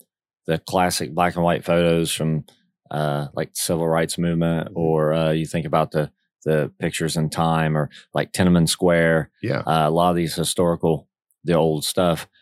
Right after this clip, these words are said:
Speaker 1: Uh, nobody cares what camera
Speaker 2: No,
Speaker 1: they
Speaker 2: no,
Speaker 1: use
Speaker 2: yeah.
Speaker 1: to shoot that with.
Speaker 2: Yeah.
Speaker 1: It's about capturing a moment, and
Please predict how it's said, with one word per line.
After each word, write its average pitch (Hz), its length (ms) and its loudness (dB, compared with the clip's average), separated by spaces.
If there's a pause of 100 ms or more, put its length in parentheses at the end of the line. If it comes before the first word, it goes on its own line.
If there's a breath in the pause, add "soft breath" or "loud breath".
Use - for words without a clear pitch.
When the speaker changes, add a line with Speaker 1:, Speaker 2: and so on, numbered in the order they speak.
(180)
Speaker 1:
Uh, 85 200 0
nobody 95 340 2
cares 92 320 0
what 87 220 -2
camera 85 420 -2 (180)
Speaker 2:
No, 80 300 -2
Speaker 1:
they 85 100 2
Speaker 2:
no, 87 60 4
Speaker 1:
use 82 160 0
Speaker 2:
yeah. 90 120 -2
Speaker 1:
to 82 40 0
shoot 82 200 -2
that 67 180 -2
with. 76 240 -2 (260 loud breath)
Speaker 2:
Yeah. - 80 -14
Speaker 1:
It's - 140 -2
about 90 260 2
capturing 98 400 0
a 101 40 4
moment, 90 380 2 (680)
and 85 540 0